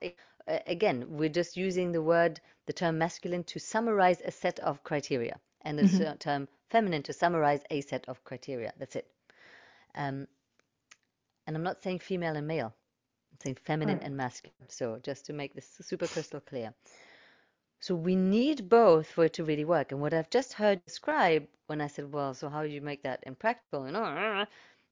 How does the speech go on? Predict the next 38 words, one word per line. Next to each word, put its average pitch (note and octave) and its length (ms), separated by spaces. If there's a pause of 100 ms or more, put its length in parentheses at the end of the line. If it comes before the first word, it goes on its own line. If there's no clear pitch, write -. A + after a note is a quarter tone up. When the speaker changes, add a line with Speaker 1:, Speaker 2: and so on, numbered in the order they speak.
Speaker 1:
you A#3 120
then G#3+ 160
started D#3 280
to D3+ 60
say, C#3 180
"S-, - 200
you G3 100
need C3+ 140
a C#3+ 60
skill C4+ 220
set, A#2 260
you C3+ 60
need B2 140
a C3 40
container." G3 440 (540)
And D3 160
that D#3 240 (300)
to E3 100
me F3 120
translates D#3 480
as, C#3 160
"Well, B2+ 100
you C3+ 100
need C3+ 140
the B2+ 60
masculine D3+ 480
to C3 100
hold, A3 500 (420)
to F3+ 80
have F3+ 160
a D#3+ 60
certain C4 420
holding G3+ 600 (460)
of F3 200
this F#3 300 (180)
wild, D3 520
unpredictable, D#3 680
intuitive D3 720